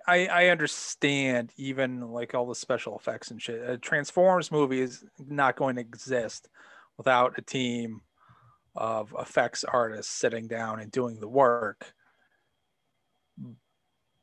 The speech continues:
But, but that's apples and oranges. It's not the same thing. Um, yeah,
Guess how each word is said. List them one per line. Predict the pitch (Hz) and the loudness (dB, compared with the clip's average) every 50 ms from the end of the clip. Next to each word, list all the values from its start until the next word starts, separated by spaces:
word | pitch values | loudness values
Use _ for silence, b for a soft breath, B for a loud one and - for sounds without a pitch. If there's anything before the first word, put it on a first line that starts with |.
| _ _ _ _ _ _ _ _ - | _ _ _ _ _ _ _ _ 6
But, | 147 143 139 135 131 131 - - - - - - - - - _ _ _ _ _ _ _ _ _ _ _ _ _ _ _ _ - - - - _ _ _ _ _ _ _ _ _ _ _ _ _ _ _ _ _ _ _ _ _ _ _ _ _ _ _ _ _ | 8 8 10 10 8 6 4 -2 -6 -12 -12 -12 -16 -18 -20 _ _ _ _ _ _ _ _ _ _ _ _ _ _ _ _ -20 -20 -20 -20 _ _ _ _ _ _ _ _ _ _ _ _ _ _ _ _ _ _ _ _ _ _ _ _ _ _ _ _ _
but | - 175 151 | 0 2 4
that's | 180 170 156 - | 4 4 6 6
apples | 175 151 139 - 135 120 - | 6 6 6 4 0 -8 -6
and | 143 127 | -4 -2
oranges. | 131 135 131 123 120 113 101 113 | 0 2 2 0 0 -4 -8 -8
It's | 127 110 - | -8 -6 -2
not | - 143 123 - | 0 0 0 0
the | 131 | -2
same | - - 123 117 117 | -4 -4 -4 -4 -6
thing. | 113 - 117 104 92 - - _ _ B B B B B B B B B B B B | -6 -6 -8 -8 -8 -10 -16 _ _ B B B B B B B B B B B B
Um, | - - 107 107 107 104 101 104 - _ _ 120 - _ _ _ _ _ _ _ _ _ _ _ _ _ _ _ _ _ _ _ _ _ _ _ _ _ _ _ _ _ _ _ _ _ _ _ _ _ _ _ _ _ _ _ _ _ _ _ _ _ _ _ _ _ _ _ _ _ _ _ _ _ - B B B B B B B B B B B B | -6 -6 -4 -4 -4 -6 -8 -12 -18 _ _ -20 -20 _ _ _ _ _ _ _ _ _ _ _ _ _ _ _ _ _ _ _ _ _ _ _ _ _ _ _ _ _ _ _ _ _ _ _ _ _ _ _ _ _ _ _ _ _ _ _ _ _ _ _ _ _ _ _ _ _ _ _ _ _ -12 B B B B B B B B B B B B
yeah, | - 202 247 277 277 240 | 4 6 6 8 6 6